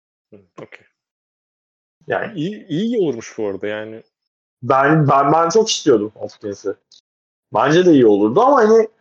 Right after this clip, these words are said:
Speaker 2: ya kim abi Patriots'ta hatırladığı son bir numara wide receiver kim? Gerçekten bir numara. Antonio Brown, bir buçuk, bir maç.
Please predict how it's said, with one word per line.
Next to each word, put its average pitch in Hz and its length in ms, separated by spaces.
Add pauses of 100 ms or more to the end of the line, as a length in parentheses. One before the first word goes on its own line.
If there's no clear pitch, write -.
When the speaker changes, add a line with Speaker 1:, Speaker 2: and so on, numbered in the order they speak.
(640)
Speaker 2:
ya 131 280 (140)
kim 247 180
abi 262 260 (320)
Patriots'ta 160 600
hatırladığı 185 440
son 202 380
bir 202 260
numara 190 300
wide 180 260
receiver 190 400
kim? 214 260 (200)
Gerçekten 127 640
bir 104 120
numara. 107 180
Antonio 147 460
Brown, 147 340 (140)
bir 139 220
buçuk, 139 220 (120)
bir 127 200
maç. - 520